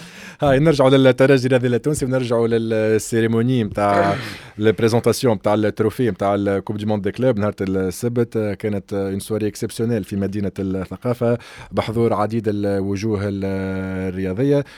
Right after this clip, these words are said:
وممثل وحيد من فريق في الرابطة الأولى اللي هو ممثل شبيبة العمران عبد السلام بوحوش. قبل ما نسمعوا عبد السلام بوحوش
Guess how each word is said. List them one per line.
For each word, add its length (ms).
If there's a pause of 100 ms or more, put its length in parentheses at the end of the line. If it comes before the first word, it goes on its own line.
(140)
وممثل 600 (380)
وحيد 600 (340)
من 240 (720)
فريق 360
في 100
الرابطة 400
الأولى 720 (300)
اللي 120
هو 60
ممثل 440
شبيبة 300
العمران 280
عبد 200
السلام 360 (360)
بوحوش. 320
قبل 160
ما 60
نسمعوا 240
عبد 100
السلام 520
بوحوش 360